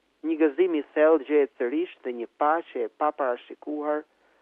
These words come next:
bëhet trashëgimi e atij që është boshatisur për t'i bërë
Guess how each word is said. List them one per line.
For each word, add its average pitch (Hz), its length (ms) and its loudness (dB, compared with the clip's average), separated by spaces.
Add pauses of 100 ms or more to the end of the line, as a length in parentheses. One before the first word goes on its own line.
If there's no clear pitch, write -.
(260)
bëhet 139 280 -2
trashëgimi 143 680 -6
e 127 100 -4
atij 135 220 -12
që 127 100 -8
është 110 140 -14
boshatisur 117 760 -10 (460)
për 123 120 -8
t'i 120 100 -8
bërë 131 320 0